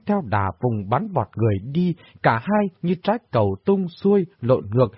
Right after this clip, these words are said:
bắn cao, vật thấp, huỳnh huỳnh, rung chuyển căn đền như hai tên khổng lồ đánh vật. Tưởng kẻ khác dẫu mặc giáp sắt cũng phải dập nát và nát thây như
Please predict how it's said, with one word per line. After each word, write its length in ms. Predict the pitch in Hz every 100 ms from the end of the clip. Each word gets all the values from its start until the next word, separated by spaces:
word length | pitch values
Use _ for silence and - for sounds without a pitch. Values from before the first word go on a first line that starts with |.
| _ -
bắn 260 | 131 208 220 190
cao, 300 | 185 175 - -
vật 160 | - _
thấp, 260 | 214 - - _
huỳnh 260 | 143 135 113
huỳnh, 220 | 120 131 - _
rung 180 | 220 208 -
chuyển 300 | 117 90 82
căn 100 | 196 190
đền 220 | 117 110 90 _ -
như 240 | 139 131
hai 200 | 120 131 -
tên 160 | 123 -
khổng 220 | 135 90
lồ 240 | 76 110 101
đánh 260 | 113 156 214
vật. 180 | 127 90 _ _ - -
Tưởng 280 | 135 117 120
kẻ 160 | 123 98
khác 280 | 208 247 _ -
dẫu 180 | 139 202
mặc 220 | 143 -
giáp 240 | - 175 -
sắt 240 | - 233 _ _ -
cũng 160 | 160 -
phải 180 | - 98 78 95
dập 300 | 123 - 123
nát 140 | 202 226 - -
và 320 | 101 101 78
nát 280 | 101 185 -
thây 200 | 127 107
như 140 | 95